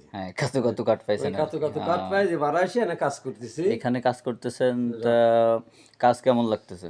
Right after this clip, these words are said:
Speaker 2: কাজ ভালো লাগতেছে
Speaker 1: ভালো
Speaker 2: আমার কাছে।
Speaker 1: লাগতেছে।
Speaker 2: আমার
Speaker 1: এই
Speaker 2: কাছে
Speaker 1: কয়
Speaker 2: ভালো।
Speaker 1: ঘন্টা করে কাজ করেন?
Speaker 2: সাত ঘন্টা, আ-, আট ঘন্টা, নয় ঘন্টা, দশ, সাড়ে দশ ঘন্টা,
Speaker 1: এরকম আর
Speaker 2: চার
Speaker 1: হয়?
Speaker 2: ঘন্টা।
Speaker 1: তা ঘন্টায় কত করে দিচ্ছে আপনাকে?
Speaker 2: এ, পাঁচ টাকা করে।
Speaker 1: পাঁচ টাকা করে ঘন্টায়
Speaker 2: পাঁচ
Speaker 1: দিচ্ছে।
Speaker 2: টাকা করে।
Speaker 1: তাতে কোনো সমস্যা হচ্ছে না, আলহামদুলিল্লাহ,
Speaker 2: না,
Speaker 1: না?
Speaker 2: আলহামদুলিল্লাহ,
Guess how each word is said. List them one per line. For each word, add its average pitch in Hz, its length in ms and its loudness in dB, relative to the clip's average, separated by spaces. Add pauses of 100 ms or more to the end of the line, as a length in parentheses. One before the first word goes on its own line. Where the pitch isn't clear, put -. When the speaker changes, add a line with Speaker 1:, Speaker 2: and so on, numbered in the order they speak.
(120)
Speaker 2:
কাজ 143 240 -6
ভালো 127 340 -8
লাগতেছে 98 300 -14
Speaker 1:
ভালো 98 120 -4
Speaker 2:
আমার 110 80 -2
কাছে। 110 40 -4
Speaker 1:
লাগতেছে। 104 240 -6
Speaker 2:
আমার 92 120 -8
Speaker 1:
এই 110 60 -2
Speaker 2:
কাছে 113 80 -4
Speaker 1:
কয় 123 100 6
Speaker 2:
ভালো। 120 100 2
Speaker 1:
ঘন্টা 120 160 4
করে 127 180 2
কাজ 127 180 2
করেন? 127 260 2 (340)
Speaker 2:
সাত 160 300 -4
ঘন্টা, 165 360 -2 (380)
আ-, 113 140 -8 (200)
আট 156 260 2
ঘন্টা, 160 320 -2 (100)
নয় 156 300 2
ঘন্টা, 156 460 -2
দশ, 139 280 -4
সাড়ে 151 180 -2
দশ 147 240 -4
ঘন্টা, 147 360 -6 (500)
Speaker 1:
এরকম 117 280 -2
আর 104 100 0
Speaker 2:
চার 151 160 4
Speaker 1:
হয়? 143 80 0
Speaker 2:
ঘন্টা। 143 520 -4 (160)
Speaker 1:
তা 107 100 -2
ঘন্টায় 113 360 4
কত 139 180 2
করে 135 200 0
দিচ্ছে 135 260 -4
আপনাকে? 139 300 -4
Speaker 2:
এ, 139 260 -10
পাঁচ 160 200 -6
টাকা 101 280 -12
করে। 85 140 -18 (240)
Speaker 1:
পাঁচ - 200 -2
টাকা 101 240 -4
করে 98 220 -6
ঘন্টায় 98 340 -8
Speaker 2:
পাঁচ 98 120 -10
Speaker 1:
দিচ্ছে। - 220 -12
Speaker 2:
টাকা 90 160 -16
করে। - 260 -20 (220)
Speaker 1:
তাতে 113 260 -2
কোনো 139 200 2
সমস্যা 127 380 2
হচ্ছে 120 180 0
না, 110 80 2
আলহামদুলিল্লাহ, 101 500 -2
Speaker 2:
না, 180 60 2
Speaker 1:
না? 156 60 2
Speaker 2:
আলহামদুলিল্লাহ, 143 600 -4